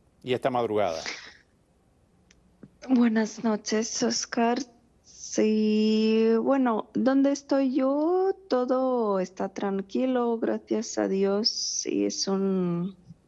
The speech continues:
Speaker 2: estoy ahora en un pueblo en el centro de Ucrania, por eso aquí la situación es mucho mejor. Y bueno, yo espero volver a Kiev también en unos días porque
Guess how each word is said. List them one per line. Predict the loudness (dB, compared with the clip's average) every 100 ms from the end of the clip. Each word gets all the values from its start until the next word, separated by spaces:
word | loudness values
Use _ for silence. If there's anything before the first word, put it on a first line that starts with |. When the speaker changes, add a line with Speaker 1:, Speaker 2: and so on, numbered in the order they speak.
| -10
Speaker 2:
estoy | -6 0 0
ahora | 2 0 2 0
en | 0
un | 0 0
pueblo | 0 0 2 0
en | 0
el | -4
centro | -4 -2 0 2
de | 2
Ucrania, | 0 -2 0 0 0
por | -2 -2
eso | -2 0 -2
aquí | -2 0
la | 0 0
situación | -4 -4 -2 -2 -2 -2 -2 -6 -16 -20 -20 -20 -20 -6
es | 0
mucho | 2 2 0
mejor. | -2 -2 -4 -4 -6 -8 -20 -20 -16 -16 -18 _ -2
Y | 2 4 4 4 4 2 2
bueno, | 2 2 0 0
yo | 0 0
espero | -2 -2 0 2 2 0
volver | 0 0 0 0
a | -2
Kiev | -6 -2 0 2 0 -2 -6
también | -4 -2 0 0 2 0 0 0
en | 0 0
unos | 0 0 -2 -4
días | -4 0 0 0 0 -4
porque | -4 -6 -6 -10 -8